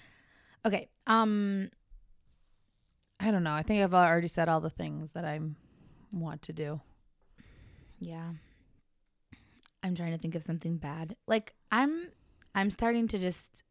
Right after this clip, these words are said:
Speaker 1: <sighs> I don't know. I'm seeing people that I wanna see mostly,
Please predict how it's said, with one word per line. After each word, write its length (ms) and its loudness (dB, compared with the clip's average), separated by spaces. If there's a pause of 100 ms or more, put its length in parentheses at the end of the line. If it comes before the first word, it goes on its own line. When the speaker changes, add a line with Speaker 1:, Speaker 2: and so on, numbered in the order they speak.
(1160)
Speaker 1:
<sighs> 400 -16
I 60 -6
don't 100 -4
know. 140 -10 (100)
I'm 120 0
seeing 360 2
people 300 0
that 100 4
I 60 4
wanna 220 0
see 420 -4 (260)
mostly, 640 0